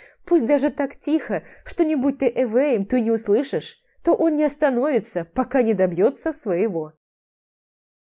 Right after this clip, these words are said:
Пусть его тело стало гораздо моложе, вот только характер совершенно не изменился. Китар откинулся на спину и беззвучно засмеялся, прикрыв глаза ладонью. Похоже,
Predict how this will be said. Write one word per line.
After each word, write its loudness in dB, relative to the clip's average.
Пусть 0
его 2
тело -2
стало -2
гораздо 0
моложе, -4
вот 0
только 2
характер -2
совершенно -4
не -6
изменился. -8
Китар 0
откинулся -2
на 0
спину -8
и -2
беззвучно -2
засмеялся, -4
прикрыв 0
глаза 2
ладонью. -6
Похоже, -2